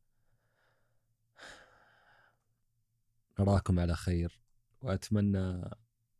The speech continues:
أن تكونوا بخير. <laughs> يعني، حتى الضحكات هذه، آه، البعض سوف يعلم ما هي، فنشوفكم على خير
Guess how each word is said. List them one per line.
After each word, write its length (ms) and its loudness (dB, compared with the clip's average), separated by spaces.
أن 80 0
تكونوا 380 2
بخير. 400 0
<laughs> 760 -16
يعني، 400 2
حتى 300 0
الضحكات 580 0
هذه، 680 4
آه، 680 -2
البعض 300 0
سوف 260 0
يعلم 360 2
ما 180 6
هي، 320 2
فنشوفكم 880 0
على 160 0
خير 440 -2